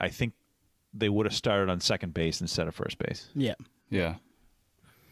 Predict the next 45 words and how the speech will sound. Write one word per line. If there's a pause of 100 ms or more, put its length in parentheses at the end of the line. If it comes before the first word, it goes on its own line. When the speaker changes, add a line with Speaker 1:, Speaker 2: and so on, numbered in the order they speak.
(160)
Speaker 1:
Although
they,
<laughs>
they
still
kinda
did
start
on
third (180)
ba-, (160)
third (100)
base.
Speaker 2:
Yeah. (360)
Well, (320)
once
people
knew
it
was
Dave
Grohl,
it's
like,
"All
right,
I
wanna (100)
pay
attention
to
this."
And, (880)
uh,
you
know, (760)
the
songs
are
good
too,
<laughs>
which, (260)
you
know,